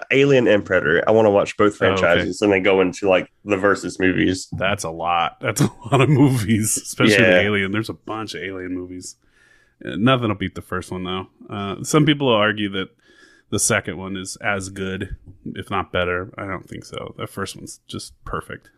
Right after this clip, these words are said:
Speaker 1: Yeah, man. Uh, I'm trying to think what else. College football's back, baby. Let's go. Go Noles.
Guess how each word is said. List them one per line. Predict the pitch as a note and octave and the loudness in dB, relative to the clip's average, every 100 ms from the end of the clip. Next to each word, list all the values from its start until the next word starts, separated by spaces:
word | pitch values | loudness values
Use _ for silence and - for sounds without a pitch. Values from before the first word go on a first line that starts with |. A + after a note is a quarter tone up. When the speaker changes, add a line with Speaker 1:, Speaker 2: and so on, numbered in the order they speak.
| _ _ _ _ _ _ _ _ _ _ _ _ _ _ _ _ _ | _ _ _ _ _ _ _ _ _ _ _ _ _ _ _ _ _
Speaker 1:
Yeah, | - A2 | -4 2
man. | A#2 G#2 G#2 A2 A#2 - - | 4 6 6 2 -6 -20 -4
Uh, | A2+ A2+ A#2 A2 G#2+ - | 2 4 6 4 2 -6
I'm | - | -8
trying | E3+ F3+ | -4 -2
to | |
think | - E3 | 0 2
what | D3 D3 | 4 4
else. | C#3+ C#3 - - - - - D3 - - - - | 4 0 -6 -6 -6 -4 2 2 2 -6 -18 0
College | - B3 D4 - | 4 8 8 6
football's | C#4 C#4 B3+ B3 F3 | 6 8 8 6 6
back, | B3 C4 B3+ | 8 6 6
baby. | A#3 A#3 A#3+ A#3 - - | 4 6 6 4 2 2
Let's | G3+ B3+ | 4 6
go. | - G#3+ G3 F#3+ - - | 6 8 8 6 2 -2
Go | F3+ A#3 | 6 6
Noles. | C4 A3+ G#3+ G#3 G3+ - | 8 8 8 8 6 2